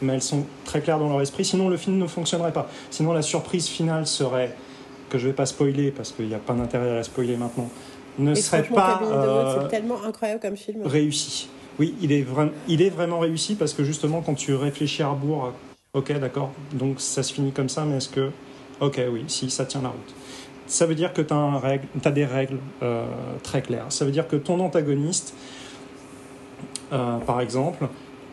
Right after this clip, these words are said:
Speaker 1: il fait certaines choses, il ne peut pas en faire d'autres. D'un seul coup, il peut pas se mettre à faire quelque chose qu'il n'a jamais fait. C'est, il faut,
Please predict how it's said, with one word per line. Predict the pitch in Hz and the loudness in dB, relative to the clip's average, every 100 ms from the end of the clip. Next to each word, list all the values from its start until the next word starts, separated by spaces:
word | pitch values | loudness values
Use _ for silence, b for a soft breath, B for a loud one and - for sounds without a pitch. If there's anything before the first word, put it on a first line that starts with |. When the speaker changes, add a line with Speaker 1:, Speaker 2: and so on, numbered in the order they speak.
| 156 | 0
Speaker 1:
il | 143 | 4
fait | 170 | 4
certaines | 165 156 156 135 | 4 2 2 2
choses, | - 151 175 170 | 4 2 2 0
il | 151 135 127 | 0 0 2
ne | 131 | 2
peut | 139 143 | 2 2
pas | 151 | 2
en | 147 | 2
faire | 147 123 | 0 0
d'autres. | 117 165 - - 135 120 | 4 2 2 -8 -8 0
D'un | 160 | 2
seul | 139 143 | 4 2
coup, | 170 | 0
il | 160 | 0
peut | 143 | 0
pas | - 151 | 2 2
se | 151 139 | 2 2
mettre | 147 147 | 0 2
à | 131 | 0
faire | - 147 | 0 0
quelque | 135 131 | 2 0
chose | 127 151 147 | 2 2 0
qu'il | - 123 | 0 0
n'a | 123 | 2
jamais | 123 120 120 | 0 0 -2
fait. | - 110 B B B B B B | -4 -10 B B B B B B
C'est, | - - - 139 139 135 139 139 - | 0 2 4 4 4 4 4 2 0
il | 143 | -4
faut, | - 170 | 0 0